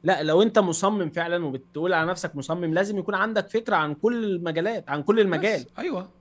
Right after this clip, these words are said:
Speaker 1: مش أنت بس بتعرف تعمل شعارات بس. يعني لو أنت بتعرف تعمل شعار بس، طب أنت إزاي تبقى متخيل الشعار ده لما هيتنفذ مثلًا على السوشيال ميديا،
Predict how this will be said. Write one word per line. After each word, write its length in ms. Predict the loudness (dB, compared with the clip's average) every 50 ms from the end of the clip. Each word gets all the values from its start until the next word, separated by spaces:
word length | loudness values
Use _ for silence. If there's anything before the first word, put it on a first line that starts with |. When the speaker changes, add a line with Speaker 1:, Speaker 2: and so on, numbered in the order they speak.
| _ _ _ _ _ -14
Speaker 1:
مش 160 | -12 -6 -2
أنت 180 | -2 0 2 2
بس 220 | 2 2 0 -2
بتعرف 320 | -4 0 2 2 2 2 0
تعمل 300 | 0 0 0 0 0 0
شعارات 260 | 0 2 2 2 2
بس. 400 | 2 0 -2 -2 -2 -12 -14 -14
يعني 180 | -12 -8 -6 -2
لو 120 | 0 0
أنت 140 | 0 0 0
بتعرف 220 | 2 2 0 2
تعمل 220 | 2 0 -2 0 0
شعار 180 | 0 0 0
بس، 280 | 2 0 -2 -2 -4 -8
طب 180 | -4 -4 -2
أنت 160 | -2 -2 0 -2
إزاي 520 | -2 -2 -2 2 2 4 4 2 -2 -6
تبقى 260 | -8 -6 -6 -4 -4
متخيل 460 | -4 -2 -2 -4 -2 0 -2 0 0
الشعار 360 | -2 -4 -2 0 2 2 2 2
ده 140 | 0 2
لما 280 | 2 2 0 0 -2 -4
هيتنفذ 600 | -4 -6 -6 -6 -6 -6 -6 -6 -8 -8 -6 -6
مثلًا 320 | -6 -4 -4 -4 -4 -6 -8 _ _ _ _ -8 -4
على 100 | -4 -4
السوشيال 400 | -2 -2 -4 -4 -2 0 -2 0
ميديا، 260 | 0 -2 -2 -4